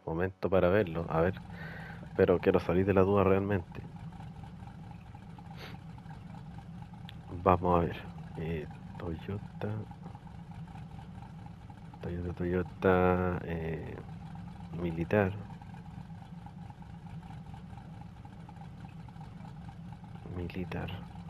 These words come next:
A ver si lo encuentro. <clears throat> Aquí está. Lo acabo de encontrar.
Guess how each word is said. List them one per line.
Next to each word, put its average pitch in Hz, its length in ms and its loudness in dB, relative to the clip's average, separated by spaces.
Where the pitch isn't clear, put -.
A 85 100 -4
ver 82 120 -4
si - 140 -6
lo 85 120 -2
encuentro. - 800 0
<clears throat> - 960 -4
Aquí 180 220 2
está. - 220 -4
Lo 85 180 6
acabo 101 240 12
de 98 80 10
encontrar. - 440 2